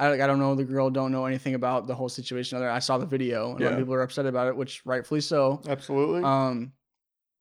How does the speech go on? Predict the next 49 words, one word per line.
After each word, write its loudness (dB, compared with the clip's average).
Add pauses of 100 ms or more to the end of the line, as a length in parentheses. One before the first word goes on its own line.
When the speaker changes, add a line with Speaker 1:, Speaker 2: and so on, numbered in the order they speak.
(360)
Speaker 1:
I -2
think 0 (160)
it -2
just, -4 (100)
when -2
she 0
did -2
it, -2
she -4
probably 2
wasn't 0
just, -6
she -8
probably 2
didn't -6
think -2
that -2
it 0
was -2
gonna 2
go 4
Speaker 2:
It's 0
Speaker 1:
all 4
over 8
Speaker 2:
probably 8
Speaker 1:
the 4
internet. 6 (220)
Speaker 2:
shock -8
value. 4
Speaker 1:
It 6
was 6
probably 4
something 0
that 0
she -6
thought 2
was -4
just -10
gonna -2
go 0
to 0
one 0
person. -8
I'm -2
not -2
saying -2
that's 0
okay. 2
Speaker 2:
Yeah. 0